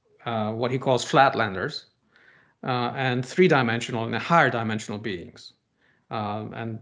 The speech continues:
uh, which he calls spacelanders. Um, and,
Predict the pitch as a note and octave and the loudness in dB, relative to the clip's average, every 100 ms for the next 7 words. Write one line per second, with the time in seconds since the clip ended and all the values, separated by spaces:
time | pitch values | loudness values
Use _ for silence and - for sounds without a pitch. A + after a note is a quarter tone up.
0 | - A#2 A2+ B2 C#3 B2+ A#2+ A#2 - - | -8 -6 -4 -2 -2 0 0 2 0 4
1 | D3 - A2+ G#2+ - - - _ _ _ | 4 4 -2 -4 -10 -14 -16 _ _ _
2 | - - - _ - A2+ A2 G#2+ G#2+ - | -20 -20 -20 _ -4 -2 -2 -4 -10 -16
3 | _ - C3 C3+ C3 B2+ | _ -2 2 4 2 -2